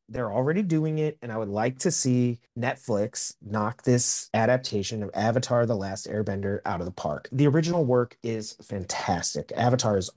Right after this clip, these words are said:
awesome. I love that show. It's so fun. There's so many important themes going on.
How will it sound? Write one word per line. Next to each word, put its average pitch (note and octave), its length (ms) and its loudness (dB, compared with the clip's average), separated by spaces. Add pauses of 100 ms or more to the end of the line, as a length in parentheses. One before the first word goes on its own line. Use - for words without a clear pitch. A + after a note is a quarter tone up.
awesome. E2+ 500 -2 (140)
I A2+ 80 -2
love G#2+ 240 2
that F#2 160 -4
show. F#2+ 340 -2
It's G#2+ 220 -2
so B2+ 180 6
fun. C3 720 2
There's A2+ 420 -8 (160)
so - 220 0
many C#3+ 120 4
important A#2 520 -2
themes B2+ 320 0
going A#2+ 260 0
on. A2+ 280 -4